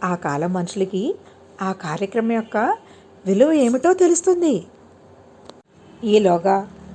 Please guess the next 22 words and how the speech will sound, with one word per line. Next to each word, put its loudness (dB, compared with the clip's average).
కృష్ణారావు 0
గారు 0
భార్య -2
మగపెళ్లి 0
వారిని 0
వంటలు 0
రెడీగా 4
ఉన్నాయని, 2
భోజనాలు 4
చేయడానికి 2
రండి 0
అని 0
బొట్టు 4
పెట్టి 0
ఆహ్వానించారు 0
ప్రతి 0
ఒక్కరిని. 0
ఉదయంలాగే 2
నేలబల్లలు 2
వేసి 2
ఎదురుగుండా 0
అరిటాకులో 2